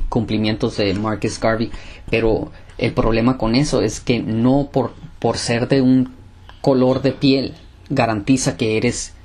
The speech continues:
igual que yo. No porque,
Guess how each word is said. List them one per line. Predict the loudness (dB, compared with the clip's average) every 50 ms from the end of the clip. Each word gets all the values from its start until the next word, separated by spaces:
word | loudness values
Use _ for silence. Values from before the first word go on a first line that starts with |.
| -20 -20 -14 -4 -2
igual | -2 0 2 2 2 2 2 0
que | -2 -4 -2
yo. | 0 0 -2 -2 -4 -8 -16 -20 -20 -20 -20 -20 -20 -20 -20 -20 -20 -20 -20 -20 -20 -20 -20 -20 -20 -14 -6 0
No | 2 2 2 2
porque, | 2 0 0 0 0 0 2 2 2 2 2 0 -2 -6